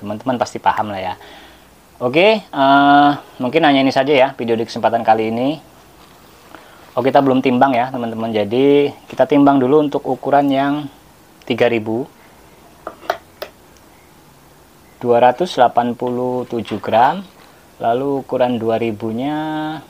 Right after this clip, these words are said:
dua ratus delapan puluh gram, dan ukuran seribu dua ratus tujuh puluh satu gram,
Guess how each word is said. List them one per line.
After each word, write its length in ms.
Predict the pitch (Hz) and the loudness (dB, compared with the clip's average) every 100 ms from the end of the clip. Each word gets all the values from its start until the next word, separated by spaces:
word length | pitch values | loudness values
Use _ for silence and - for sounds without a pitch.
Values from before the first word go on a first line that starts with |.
| - - - - - - - - - _ _ _ _ _ _ _ _ _ - - - - - - - - - _ _ _ _ - | -20 -20 -20 -20 -20 -20 -18 -18 -18 _ _ _ _ _ _ _ _ _ -20 -20 -20 -20 -20 -20 -20 -20 -20 _ _ _ _ 0
dua 160 | 131 | 2
ratus 320 | 127 123 131 | 2 0 -2
delapan 400 | 127 120 120 120 | 0 2 2 -2
puluh 240 | 120 117 110 | -4 -6 -6
gram, 400 | - 131 170 196 - - | 0 2 2 -2 -14 -20
dan 240 | - 104 101 | -10 -8 -8
ukuran 320 | 110 110 110 | -8 -8 -8
seribu 480 | - 113 113 165 208 - - - - - - _ _ - _ _ _ _ _ _ - _ - _ _ _ _ | -8 -8 -6 -8 -10 -16 -20 -20 -18 -16 -16 _ _ -20 _ _ _ _ _ _ -20 _ -20 _ _ _ _
dua 240 | - 120 | -4 0
ratus 560 | 120 127 - - 104 - | 4 4 4 -2 -2 -6
tujuh 320 | - 113 120 | -6 -4 -6
puluh 320 | 113 127 135 | -4 -4 -4
satu 320 | - 120 110 117 | 0 -2 0 -4
gram, 320 | - 110 | 2 0